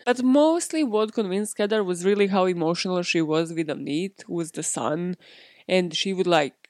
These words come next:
cry, get really emotional when hugging him. And she even asked her mother to bring, like, all of her toys to give to Navneet. And at this point, that child is kind of looking at her, like, as another child friend, 'cause she's nine, bringing him toys.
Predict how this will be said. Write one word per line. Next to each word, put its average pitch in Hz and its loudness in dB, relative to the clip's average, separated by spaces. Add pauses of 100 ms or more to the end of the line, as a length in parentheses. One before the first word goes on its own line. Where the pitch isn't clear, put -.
(160)
cry, 170 4
get 170 2
really 180 2
emotional 170 0
when 160 -2
hugging 175 0
him. 175 0
And 170 -2
she 190 2
even 185 2
asked 170 4
her 190 0
mother 175 2
to 175 -8
bring, 170 -2
like, 160 -4
all 160 -4
of 156 -8 (120)
her 180 2
toys 185 2
to 170 -6
give 165 -4
to - -8
Navneet. 170 -4 (440)
And 190 -8
at 208 -2
this 285 -2
point, 339 0
that 311 2
child 294 0
is 254 -4
kind 269 -4
of 269 -2
looking 262 -4
at 220 -6
her, 220 -2
like, 208 -4
as 196 -6 (960)
another 190 0
child 185 0
friend, 202 -2
'cause 175 -10
she's 185 -2
nine, 170 2
bringing 165 -2
him 160 -4
toys. 180 0